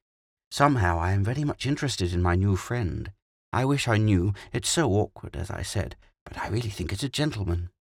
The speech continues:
"Exactly, exactly so," responded Quimby somewhat dejectedly. And during the remainder of their walk he was very much harassed in his mind over this interest Natty confessed in her new friend, on the wire,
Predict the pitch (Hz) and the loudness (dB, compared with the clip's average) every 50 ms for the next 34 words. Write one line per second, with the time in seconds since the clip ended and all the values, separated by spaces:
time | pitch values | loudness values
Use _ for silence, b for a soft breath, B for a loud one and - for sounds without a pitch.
0 | _ _ _ _ _ _ _ - 95 85 - 120 110 98 - - - - - - | _ _ _ _ _ _ _ -10 -4 4 8 8 8 8 6 0 -12 -16 -8 -4
1 | 76 85 - B B B B 95 107 95 98 113 120 104 - - - - - - | -4 -4 -4 B B B B 2 2 6 8 10 10 10 8 4 -6 -14 -6 -4
2 | 80 82 - - 104 92 73 67 - 82 82 - _ _ _ _ _ _ - - | -2 -2 0 2 4 4 4 2 2 -2 -2 -4 _ _ _ _ _ _ -8 -8
3 | 76 - - 76 71 69 69 71 69 - - - - - 92 82 67 73 78 - | -6 -4 -2 0 0 0 0 -2 -6 -8 -8 -2 2 2 4 4 2 -2 -4 -8
4 | - - - 82 73 - - - - - 69 - 90 - - - - - 90 - | -8 -4 -4 -4 -4 -4 -6 -8 -8 -6 -2 0 0 -2 -2 -6 -14 -12 -10 -10
5 | - - - _ _ _ _ _ _ _ _ _ _ _ _ - - 90 87 117 | -10 -12 -12 _ _ _ _ _ _ _ _ _ _ _ _ -6 -4 0 6 8
6 | 117 117 110 101 92 87 90 90 98 101 104 98 85 80 76 71 69 - 73 71 | 8 8 8 8 8 6 8 8 8 8 8 6 4 4 2 0 0 0 -2 -2
7 | 73 87 101 95 71 58 - - - - - 69 67 69 - 85 87 80 76 71 | 0 0 0 0 0 0 -2 -6 -10 -8 -6 -6 -6 -4 -2 0 0 2 0 -2
8 | - - - - 82 80 87 87 92 90 - - - - 69 69 73 73 73 80 | -4 -6 -8 -6 -4 -2 0 0 -2 -2 -6 -10 -12 -10 -8 -8 -6 -6 -2 0
9 | 87 101 107 85 67 62 60 60 62 64 - _ _ _ _ _ _ _ - 78 | 2 2 2 2 0 -2 -6 -8 -10 -12 -14 _ _ _ _ _ _ _ -4 -2
10 | 76 76 71 76 73 - - - 98 95 - - 65 67 - - - - - 71 | -2 -2 -2 -2 -4 -2 0 0 0 0 2 0 -2 -2 -4 -8 -14 -8 -4 -4
11 | 73 71 - - - - - - 67 - - 107 92 82 - - - 90 80 76 | -4 -4 -4 -6 -10 -8 -8 -10 -6 0 2 2 2 0 -2 -10 -12 -10 -6 -6
12 | 73 71 73 76 76 71 67 - - 104 104 82 67 64 62 - - _ _ _ | -4 -2 -2 -2 -4 -4 -4 -2 0 2 2 2 2 0 -4 -8 -10 _ _ _
13 | _ _ _ _ - 85 78 71 64 64 60 62 65 65 69 78 90 98 90 71 | _ _ _ _ 0 2 2 2 0 -2 -6 -6 -8 -6 -4 0 2 4 4 2
14 | 65 64 55 - | 2 -2 -6 -10